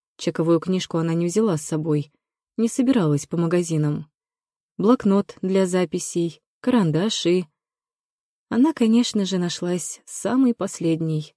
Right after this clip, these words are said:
на самом дне кармана. "Хочешь конфетку?" Вик с немного фальшивой улыбкой протянула её Дрейку. Тот стойко проигнорировал карамельку, продолжая укоризненно смотреть на Вик.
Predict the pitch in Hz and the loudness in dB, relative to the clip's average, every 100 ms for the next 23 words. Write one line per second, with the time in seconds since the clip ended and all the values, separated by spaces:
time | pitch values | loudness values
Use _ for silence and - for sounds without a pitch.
0 | _ _ _ 170 156 - 226 226 214 190 | _ _ _ -2 -2 -2 2 2 2 0
1 | 160 156 160 156 156 147 147 156 143 131 | 0 0 0 -2 -2 -2 -2 -4 -6 -8
2 | _ _ _ _ _ _ _ _ _ _ | _ _ _ _ _ _ _ _ _ _
3 | 294 269 - 170 156 147 - 170 147 _ | 0 0 -2 -2 -2 -6 -8 -14 -14 _
4 | _ _ _ _ _ _ _ _ _ _ | _ _ _ _ _ _ _ _ _ _
5 | 202 214 202 - - 190 190 269 226 - | -2 0 0 -6 -6 -2 2 2 2 -2
6 | 202 - 214 208 202 202 233 247 - 151 | -6 -4 -4 -2 0 0 0 -2 -4 -2
7 | 156 151 170 220 202 156 156 170 170 165 | -2 -4 -2 0 0 0 0 0 0 0
8 | 147 - - 135 - _ _ _ _ 156 | -2 -4 -10 -10 -14 _ _ _ _ 0
9 | 151 - - 156 165 - 220 208 220 233 | 0 -8 -2 2 2 0 0 2 4 6
10 | 262 170 151 151 156 156 156 160 156 151 | 4 4 2 4 2 0 -2 0 0 -2
11 | - 160 147 _ - 160 151 151 165 165 | -4 -6 -6 _ -2 0 0 2 2 2
12 | 160 160 156 175 190 196 196 156 147 143 | 2 0 0 2 0 0 -2 -6 -2 -2
13 | 139 156 147 143 143 - | -2 -2 -2 -2 -8 -14